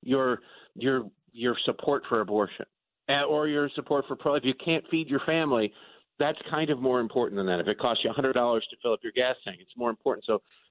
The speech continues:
the, the abortion effect is already baked into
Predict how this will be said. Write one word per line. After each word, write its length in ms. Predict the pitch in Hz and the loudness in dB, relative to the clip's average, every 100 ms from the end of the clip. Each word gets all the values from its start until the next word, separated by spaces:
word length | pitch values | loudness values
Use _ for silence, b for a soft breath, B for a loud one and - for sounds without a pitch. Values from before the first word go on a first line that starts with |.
| _ - | _ -2
the, 380 | 139 135 120 - _ _ _ _ _ _ _ - - - | 0 2 -2 -6 _ _ _ _ _ _ _ -20 -18 -6
the 260 | 107 135 135 | 2 4 2
abortion 580 | 110 120 170 185 160 | 2 0 0 0 0
effect 460 | 127 - 123 113 - | 0 0 0 0 -2
is 140 | 98 117 | -4 0
already 440 | 123 131 127 113 | 2 2 0 0
baked 320 | 95 113 - | 0 0 -2
into 200 | 110 101 | -6 -8